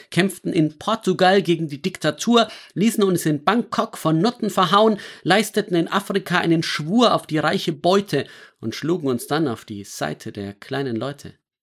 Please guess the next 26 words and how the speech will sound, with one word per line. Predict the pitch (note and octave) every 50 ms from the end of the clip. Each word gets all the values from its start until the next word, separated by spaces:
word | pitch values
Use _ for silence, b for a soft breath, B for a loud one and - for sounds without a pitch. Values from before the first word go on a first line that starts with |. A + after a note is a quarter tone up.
| _ _ _ _ _ _ _ _ _ -
In | B2 A#2 -
Flandern | - A#2+ C#3 C#3 D3+ D#3+ D#3 E3 E3+ E3 b b b b b
stand | b - - C#3+ C#3 -
ein | - D3+ C#3+ C3+
Baron | C3+ C3+ C3+ C#3 D3 D#3+ F3+ F3 D3+ C3+ B2+ A#2+
wegen | C3+ C3+ B2+
uns | D3+ E3 D#3+ D#3 -
unter | D#3+ C#3 C#3 B2
Schock, | - - - F#3 F#3 - - B B B B
weil | - C#3+ D3+ D#3
wir | F3+ F#3+
ihm | G3 G3
seine | F3+ - F#3+ F#3 E3+ E3+
Tochter | - A#3 - - - - - -
ausspannten, | F#3 A3 G#3 - - - - - F#3+ G#3 A3+ A3 - G3 F#3+
ganze | F3 F3 - - F#3
Landstriche | E3+ D#3+ F3+ G3+ G3+ - - - - - E3 F3 F3 - E3+
brannten | E3 _ - B2+ A2+ C3 D3+ D#3+ D#3+ - - C#3+ C#3 B2+
wegen | A2+ A#2+ B2 B2 C3
uns | - B2+ B2 B2 -
aus. | - G#2 G#2+ G#2+ - - - - - _ _ _ _ _ _ _ _ _ _ -
Doch | G#2 G2+ - -
wir | A#2 G#2
kamen | - - G#2+ G#2+ G#2+ G#2 -
immer | C3 C3 C3+ A#2+ G#2+
mit | G#2 G2+ G2+ - - - -